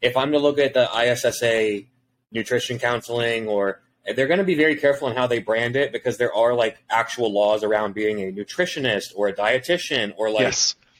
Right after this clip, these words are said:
Speaker 1: a lot of people don't understand if you're writing someone a meal plan and telling someone what they should eat day to day, you need to have, like, real education or you're committing crimes.
Speaker 2: Yes,
Speaker 1: Um,
Speaker 2: that is actually a registered dietitian R D, like you, like you just said, that is a
Speaker 1: Okay.
Speaker 2: real crime,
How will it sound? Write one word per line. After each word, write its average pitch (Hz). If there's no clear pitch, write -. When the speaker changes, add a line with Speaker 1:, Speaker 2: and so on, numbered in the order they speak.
Speaker 1:
a -
lot 156
of 208
people 208
don't 180
understand 143
if 104
you're 160
writing 175
someone 175
a 131
meal 123
plan 151
and 117
telling 123
someone 135
what 110
they 123
should 113
eat 110
day 110
to 110
day, 98
you 107
need 139
to 117
have, 113
like, 101
real 104
education 95
or 101
you're 98
committing 92
crimes. 80
Speaker 2:
Yes, -
Speaker 1:
Um, 101
Speaker 2:
that 127
is 143
actually 131
a 120
registered 120
dietitian 113
R 110
D, 110
like 107
you, 117
like 120
you 127
just 131
said, 110
that 110
is 120
a 123
Speaker 1:
Okay. 107
Speaker 2:
real 120
crime, 120